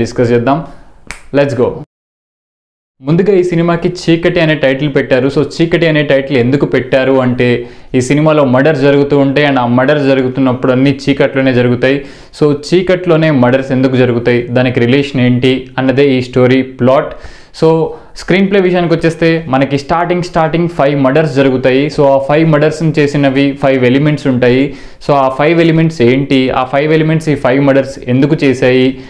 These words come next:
అనే investigation open చేసుకుంటూ మనకి movie run అవుతూ ఉంటుంది. So starting ఒక inspector ఒక ఊరికి వచ్చి ఆ కేసుని investigate చేద్దామని చూస్తూ ఉంటాడు. So అతను, ఆ, హఠాత్తుగా చనిపోతాడు. So తన ప్లేస్లో మన hero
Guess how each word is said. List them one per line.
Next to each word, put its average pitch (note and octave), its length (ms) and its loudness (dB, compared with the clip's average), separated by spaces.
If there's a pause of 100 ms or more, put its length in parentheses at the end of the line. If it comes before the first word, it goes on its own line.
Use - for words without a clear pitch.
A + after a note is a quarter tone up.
(240)
అనే C#3 160 2 (240)
investigation D#3 640 0 (100)
open C#3 260 0
చేసుకుంటూ C3 480 0
మనకి B2 280 0
movie B2+ 240 2
run B2 160 0
అవుతూ B2+ 220 0
ఉంటుంది. C3 320 0 (380)
So D#3+ 140 2
starting E3+ 400 0
ఒక E3 80 -6 (100)
inspector D3+ 500 0 (320)
ఒక C3 100 -2 (120)
ఊరికి D#3 260 2
వచ్చి D#3 220 -4
ఆ - 20 -2 (100)
కేసుని D3 280 0
investigate D3 500 0
చేద్దామని C3+ 400 2
చూస్తూ C#3 340 0
ఉంటాడు. C3+ 340 0
So C#3+ 60 2 (100)
అతను, C3+ 240 0 (520)
ఆ, B2+ 300 2
హఠాత్తుగా D3 420 0 (100)
చనిపోతాడు. C#3 500 2 (160)
So C3 60 2 (100)
తన C#3+ 120 0 (100)
ప్లేస్లో D#3 360 0 (100)
మన B2+ 100 0 (100)
hero C#3 180 4